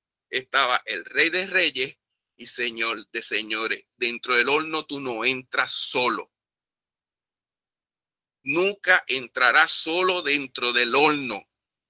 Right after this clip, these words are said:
Él entrará contigo.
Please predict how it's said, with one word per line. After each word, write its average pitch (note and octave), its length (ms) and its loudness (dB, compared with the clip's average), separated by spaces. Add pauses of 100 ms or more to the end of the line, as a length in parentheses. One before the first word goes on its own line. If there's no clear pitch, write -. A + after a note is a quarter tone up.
(400)
Él F3+ 360 2
entrará C#3 880 6 (280)
contigo. C3 960 0